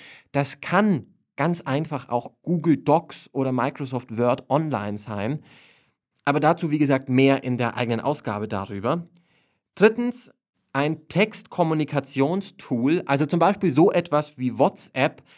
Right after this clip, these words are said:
was eine synchrone, spontane, äh, Kommunikation zwischen den Teammitgliedern ermöglicht.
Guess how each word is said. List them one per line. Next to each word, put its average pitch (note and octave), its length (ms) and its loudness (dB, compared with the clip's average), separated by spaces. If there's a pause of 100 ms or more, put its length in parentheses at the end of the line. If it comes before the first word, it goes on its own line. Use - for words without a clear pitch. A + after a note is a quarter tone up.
(100)
was C#3+ 240 0
eine D3 140 0
synchrone, E3+ 960 0 (120)
spontane, D3 1080 0
äh, B2+ 120 -4
Kommunikation C3+ 800 -4
zwischen C3 300 -8
den A#2 140 -6
Teammitgliedern D3 1160 -4 (200)
ermöglicht. C#3 720 -2